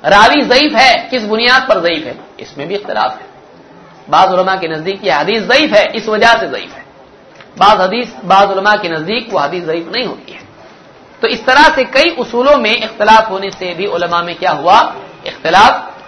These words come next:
بعد کے لوگوں کے لیے یہ کام رہ گیا کہ جن علماء میں اختلاف ہے، اس میں راجح کیا ہے،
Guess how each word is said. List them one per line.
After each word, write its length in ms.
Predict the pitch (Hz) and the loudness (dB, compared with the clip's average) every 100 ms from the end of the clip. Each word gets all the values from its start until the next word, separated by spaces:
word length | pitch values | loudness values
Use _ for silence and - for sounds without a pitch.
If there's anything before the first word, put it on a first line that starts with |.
| 185 160 | -10 2
بعد 340 | 254 311 - | 6 6 4
کے 100 | 254 | -2
لوگوں 340 | 233 226 247 254 | 0 0 0 -2
کے 140 | 226 | -4
لیے 220 | 226 233 | -4 -4
یہ 120 | 226 | -4
کام 300 | 226 208 226 | 0 2 2
رہ 160 | 185 208 | 2 2
گیا 320 | 170 160 190 220 - - - | 4 4 4 2 -4 -18 -10
کہ 100 | 233 | -6
جن 200 | 185 254 - | -4 -4 -2
علماء 340 | 220 220 240 | 0 2 4
میں 140 | 247 214 | 2 0
اختلاف 560 | - 196 190 170 - | -4 2 4 2 0
ہے، 360 | 165 214 294 - - - | 2 4 2 -4 -18 -12
اس 180 | - - | -10 -8
میں 180 | 214 208 | -2 2
راجح 520 | 190 190 196 180 226 - - | 6 6 6 4 0 -2 -4
کیا 280 | 180 175 151 | 2 4 4
ہے، 320 | 143 185 - | 4 2 0